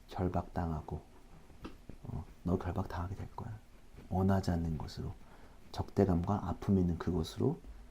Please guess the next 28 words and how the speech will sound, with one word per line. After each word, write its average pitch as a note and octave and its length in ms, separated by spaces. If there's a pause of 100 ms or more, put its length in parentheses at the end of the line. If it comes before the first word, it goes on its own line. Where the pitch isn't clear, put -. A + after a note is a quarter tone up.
간다는 F2 420
것의 D#2+ 260
암시입니다. E2 520 (480)
팔을 C3 280
벌려서 G#2 440
십자가, - 480 (160)
넌 F2+ 140
십-, - 160
너도 F2 200
십자가를 - 460
질 - 180
거야. - 400 (960)
너를 E2+ 240
묶어서 F2 480
너도 F2+ 220
결박당할 F2+ 600
거야. - 240
내가 E2 180
당했던 F2+ 360
것처럼. - 320 (580)
그리고 E2 280
원하지 D#2+ 380
않는 - 200
곳으로. - 220 (220)
주님 D#2+ 260
그렇게 - 200
전 - 180
것처럼 - 360